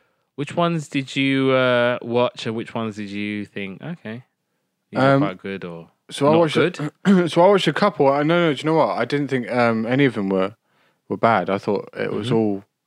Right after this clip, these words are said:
Speaker 2: I was trying to get to grips with who's who and what's what and why is why and this and that and the other, but the pilot was quite good. Uh, so I think in the pilot, uh, was about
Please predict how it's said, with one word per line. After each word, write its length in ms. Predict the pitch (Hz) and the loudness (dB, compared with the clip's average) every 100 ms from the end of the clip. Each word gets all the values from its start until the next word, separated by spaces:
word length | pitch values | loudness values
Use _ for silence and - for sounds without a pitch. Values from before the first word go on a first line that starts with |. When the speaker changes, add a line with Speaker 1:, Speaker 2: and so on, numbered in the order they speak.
| _ _ _ _ _ _ | _ _ _ _ _ _
Speaker 2:
I 140 | 120 127 | 4 4
was 180 | 139 | 4
trying 240 | - 147 135 | 2 2 4
to 60 | |
get 180 | 123 131 | 4 0
to 80 | - | 0
grips 240 | 113 120 - | -2 -2 -4
with 100 | 101 | -2
who's 260 | 120 113 | 0 2
who 220 | 123 117 110 | 2 0 2
and 140 | 107 | 0
what's 220 | 107 - | -4 -2
what 140 | 117 110 | -2 0
and 100 | 110 | 0
why 180 | 107 104 | 0 -2
is 80 | 101 | 0
why 240 | 107 104 | 0 0
and 160 | 101 101 | -2 -6
this 160 | - | -8
and 80 | 104 | -8
that 60 | 98 | -4
and 80 | |
the 60 | 101 | -4
other, 100 | 95 | -4
but 220 | 95 101 - - - - - | -2 -4 -6 -20 -20 -20 -12
the 60 | 113 | 0
pilot 280 | 139 135 | 4 4
was 100 | 113 | 2
quite 220 | - 113 104 | 2 0 4
good. 280 | 110 110 - _ | 2 0 -8 _
Uh, 260 | 123 117 113 | -2 2 2
so 140 | - | 2
I 40 | 120 | -2
think 140 | 131 | -2
in 80 | 127 | -2
the 60 | 123 | -4
pilot, 640 | - 139 135 123 120 - - | 0 2 4 4 2 0 -4
uh, 1080 | 113 113 113 113 110 110 110 110 110 110 107 _ - - - | 0 4 4 4 4 4 4 4 4 2 -2 _ -20 -20 -4
was 160 | 113 113 | 0 2
about 460 | 107 117 113 107 | 2 4 4 2